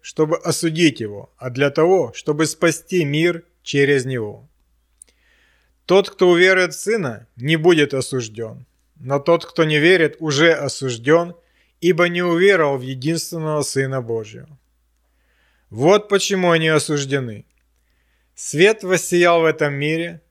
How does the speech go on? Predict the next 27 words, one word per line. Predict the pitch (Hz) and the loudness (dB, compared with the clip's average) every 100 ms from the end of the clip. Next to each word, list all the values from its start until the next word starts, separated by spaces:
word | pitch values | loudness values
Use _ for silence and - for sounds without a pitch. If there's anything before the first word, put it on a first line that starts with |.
| - | -14
но | 123 147 | -4 0
люди | 151 175 175 | 4 4 4
предпочиты-, | - 156 127 156 - 151 - 165 170 | 0 -2 -2 -4 -2 -4 -4 -2 -2
предпочли | - 147 135 - 139 - 170 | -6 -8 -4 -2 -2 -2 -2
свету | 170 139 147 147 156 | -2 0 0 0 -4
тьму, | 165 180 143 117 _ _ _ | -2 -2 -2 -6 _ _ _
ибо | 143 131 123 | -6 -4 -2
дела | 135 139 165 | 2 4 2
их | 175 160 139 | 2 -6 -6
злы. | 127 151 156 135 104 _ _ _ _ _ _ _ _ _ _ | -6 0 4 4 0 _ _ _ _ _ _ _ _ _ _
Каждый, | 165 175 160 139 127 | 4 4 4 -4 -10
кто | - 156 | -4 -2
делает | 156 185 190 | 2 4 4
злые | 160 196 202 | 4 4 4
дела, | 175 175 165 160 | 4 2 4 2
ненавидит | 160 170 165 151 143 151 | 0 0 2 2 2 -2
свет | - 147 147 143 - | -2 0 0 -2 -4
и | 156 | -4
избегает | 151 147 160 160 143 123 | -2 0 4 4 4 0
его, | 123 120 | -8 -10
чтобы | - 135 131 131 | -8 -6 -4 0
низость | 160 180 180 - | 0 2 0 2
его | 156 | 2
поступков | 139 143 - - 196 196 120 117 | 2 -2 -2 0 0 -2 -8 -6
не | 131 | -6
вышла | 127 156 151 151 139 | 0 0 0 -4 -2
наружу. | 131 127 113 101 143 | 0 -2 -4 -8 -18